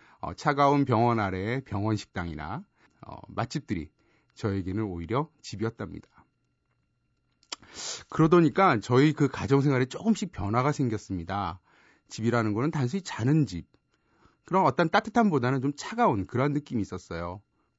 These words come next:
부부간의 대화도, 어, 따뜻한 말보다는 차가운 말들이 더 많이 갔습니다. 당신을 사랑한다는 말보다는 원망하는 그러한 얘기, 얘기들을 주로 나누게 되고, 짧은 대화지만 그러한 것들은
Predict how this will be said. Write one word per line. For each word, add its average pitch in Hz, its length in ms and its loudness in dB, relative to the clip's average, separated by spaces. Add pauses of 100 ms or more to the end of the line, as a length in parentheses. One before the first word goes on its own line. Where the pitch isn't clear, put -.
부부간의 143 460 0
대화도, 120 600 -2 (640)
어, - 80 -18 (340)
따뜻한 277 460 4
말보다는 190 580 2
차가운 311 400 4
말들이 208 340 0
더 190 100 -2
많이 101 280 0
갔습니다. 85 540 -12 (720)
당신을 107 440 -2
사랑한다는 196 600 2
말보다는 151 580 0
원망하는 110 680 2 (260)
그러한 113 300 0
얘기, 92 420 -6 (100)
얘기들을 104 600 -2 (460)
주로 - 220 -6
나누게 107 400 -2
되고, 98 320 -6 (140)
짧은 220 360 -2
대화지만 104 640 -4 (240)
그러한 113 260 -2
것들은 117 400 -6